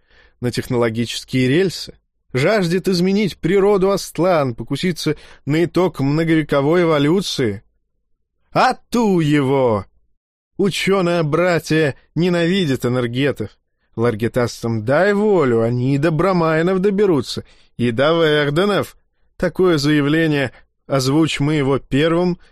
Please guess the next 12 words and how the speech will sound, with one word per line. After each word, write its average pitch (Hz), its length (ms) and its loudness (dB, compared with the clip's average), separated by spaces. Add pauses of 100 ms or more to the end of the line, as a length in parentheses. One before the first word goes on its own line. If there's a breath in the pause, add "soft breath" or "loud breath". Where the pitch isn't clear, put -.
(180 soft breath)
было 127 280 0
бы 123 160 0
равносильно 143 720 0
демаршу 139 600 -2
Помпилии, 139 720 0 (240 soft breath)
желающей 131 720 0
взять 131 380 0
все - 220 -2
население 135 600 0
Атлантиды 135 800 -2 (220 soft breath)
в 147 160 0
рабство. 156 580 0